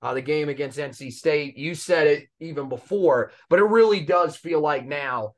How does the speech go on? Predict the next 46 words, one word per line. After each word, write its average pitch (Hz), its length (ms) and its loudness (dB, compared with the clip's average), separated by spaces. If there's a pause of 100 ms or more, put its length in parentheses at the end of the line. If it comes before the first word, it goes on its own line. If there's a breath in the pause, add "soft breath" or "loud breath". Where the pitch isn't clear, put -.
(140)
this 165 280 -6
team 165 360 -8
is 135 120 -8
starting 143 580 0
to 135 340 -10
round 143 560 -2
into 139 320 -6
the 127 80 -10 (140)
form 120 500 -6 (200 loud breath)
that 123 460 0 (140)
we 156 220 -2
thought 156 460 0
we 147 140 -6
were 135 160 -6
gonna 131 160 -4
see 131 320 -12
from 120 220 -6
them, 113 340 -6 (360 soft breath)
uh, 117 260 0
throughout 143 440 0
the 131 80 -8
season. 107 540 -12
And, 113 400 -6
you 131 80 -4
know, 127 220 0
N 131 260 -2
C 156 180 -8
State, 156 540 0 (160)
you 131 120 -12
could 127 140 -10
say 156 160 2
whatever 147 300 2
you 143 120 -6
want. 135 360 -4
Well, 120 100 -6
they 135 140 -2
really 143 280 -2
weren't 139 280 -6
a 135 40 -8
great 131 340 -8
team 139 260 -14
coming 135 260 -6
into 147 320 -8
the 139 100 -10
year, 143 340 -2
so 117 440 -4